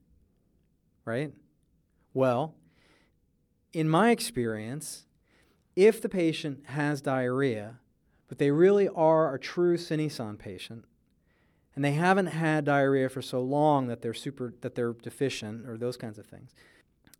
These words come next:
if they really fit the, that, that chi dynamic kind of problem, Jershire will solidify the stool, right? And in fact, changing it out for Jerkha because they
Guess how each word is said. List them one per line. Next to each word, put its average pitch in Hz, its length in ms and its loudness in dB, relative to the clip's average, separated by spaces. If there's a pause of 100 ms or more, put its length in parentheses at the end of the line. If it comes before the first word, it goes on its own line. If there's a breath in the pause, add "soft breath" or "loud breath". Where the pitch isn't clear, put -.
(200)
if 208 360 6 (100)
they 156 280 4
really 151 280 8
fit 147 320 0
the, 120 180 -4 (200)
that, 131 360 0 (640)
that 131 340 -6
chi 185 120 4
dynamic 113 440 -2
kind 113 220 -6
of - 100 -14
problem, 143 640 -4 (680 soft breath)
Jershire - 520 0
will 131 140 -2
solidify 143 560 0
the 95 80 -10
stool, - 500 -4 (1300)
right? 123 180 -2
And 139 140 -2
in 135 80 -2
fact, 139 400 2 (380 soft breath)
changing 175 400 4
it 143 100 2
out 135 180 4
for - 160 -4
Jerkha 139 600 2
because 127 540 -2
they 117 420 -4